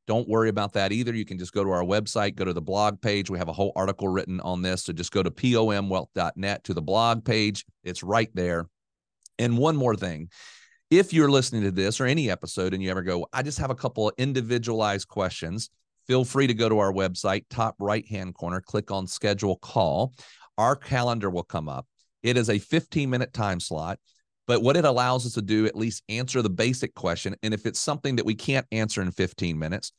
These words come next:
we'll schedule another call to give us time to prepare. We'll be able to answer that question. We want to help you figure this out. This is not a road we go down all the time. We only retire once most of the time.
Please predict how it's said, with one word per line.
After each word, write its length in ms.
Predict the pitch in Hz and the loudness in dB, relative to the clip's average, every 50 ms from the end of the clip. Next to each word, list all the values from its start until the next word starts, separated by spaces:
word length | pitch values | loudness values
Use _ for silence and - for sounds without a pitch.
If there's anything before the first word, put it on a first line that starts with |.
| _ _ _ _ _ | _ _ _ _ _
we'll 180 | 110 127 143 | 0 0 0
schedule 480 | 139 - - - 127 127 120 127 123 - | 0 -2 0 0 0 2 2 2 0 2
another 460 | 113 113 120 120 123 127 135 135 123 | 0 -2 0 2 2 2 2 2 -2
call 340 | - - - 92 87 92 107 | -2 0 0 0 2 2 0
to 80 | 107 101 | 0 0
give 200 | 92 117 113 117 | -2 -2 -2 -2
us 140 | 117 - - | -4 -4 -6
time 380 | - - 117 113 113 113 113 | -10 -8 -6 -4 -4 -4 -4
to 80 | 110 101 | -4 -4
prepare. 600 | - - 90 - - 113 92 85 85 95 113 131 - - - _ _ _ | -6 -6 -10 -4 -2 0 0 2 0 0 -2 -2 -4 -16 -20 _ _ _
We'll 140 | 101 113 113 | 0 2 4
be 80 | 123 | 4
able 140 | 120 110 113 | 4 4 2
to 140 | - - - | 0 0 -2
answer 240 | 113 123 123 - 113 | -4 -4 -2 0 0
that 180 | 107 101 - - | 0 0 -2 -2
question. 420 | - 101 90 90 - - 101 101 | -2 -2 -2 -2 -4 -6 -6 -4
We 160 | 98 104 110 | 0 0 0
want 480 | 107 98 98 104 117 127 135 135 - - | 0 -2 -4 -4 -2 -2 -2 -2 -4 -8
to 80 | - | -10
help 380 | 113 - 120 117 110 101 - - | -8 -4 -4 -4 -4 -6 -8 -6
you 220 | 80 82 87 101 113 - - - _ _ | -4 -2 -2 -4 -4 -8 -20 -20 _ _
figure 360 | _ - _ 127 117 123 123 | _ -4 _ 0 2 4 4
this 200 | 113 110 101 - | 4 4 4 2
out. 280 | 104 87 80 78 - _ _ _ _ _ _ | 0 0 0 -6 -12 _ _ _ _ _ _
This 140 | - 113 110 | -6 -4 -2
is 120 | 117 110 107 | 0 0 2
not 160 | 120 123 127 | 4 4 4
a 40 | 117 | 6
road 240 | 117 120 123 120 | 6 6 6 6
we 80 | 113 110 | 4 2
go 160 | 95 117 113 | 2 2 2
down 240 | 110 113 110 110 107 | 4 4 2 2 2
all 120 | 104 104 | 0 0
the 80 | 101 101 | -2 -2
time. 260 | - 123 110 98 87 | 0 0 0 0 0
We 80 | 92 98 | -2 -2
only 140 | 104 113 110 | 0 0 0
retire 380 | 107 95 - 120 110 107 104 | -2 -2 0 0 0 2 0
once 340 | 98 101 110 107 92 - - | 0 0 -2 -4 -4 -6 -8
most 240 | 95 87 85 - - | -6 -6 -6 -6 -8
of 80 | 80 | -12
the 80 | 73 78 | -12 -4
time. 320 | - 92 78 82 98 120 | -4 -4 -2 -2 -4 -4